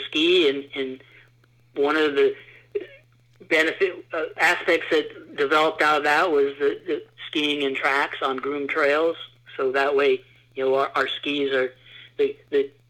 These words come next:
the tracks that your skis fit into, you know, pretty much guide you on your way forward. You have to stay in them, but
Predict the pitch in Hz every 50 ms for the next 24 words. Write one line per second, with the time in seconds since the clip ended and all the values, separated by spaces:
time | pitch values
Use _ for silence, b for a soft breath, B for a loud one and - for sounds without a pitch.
0 | _ _ _ _ _ _ - 175 156 156 - _ _ - - 165 151 156 160 -
1 | - - 160 160 147 143 139 139 - - 165 160 147 - - - 160 151 156 156
2 | 156 156 156 160 185 - - - - 151 147 147 143 135 B B B B B B
3 | _ 147 139 139 135 135 - _ _ _ _ _ - - 165 156 156 151 175 -
4 | - - - _ - 143 151 147 139 143 156 170 160 156 175 175 170 170 170 170
5 | 170 170 165 160 180 180 170 165 - 180 175 185 196 202 196 185 160 - 131 151
6 | 147 135 - - 135 123 - - 156 147 147 160 160 156 147 143 139 139 135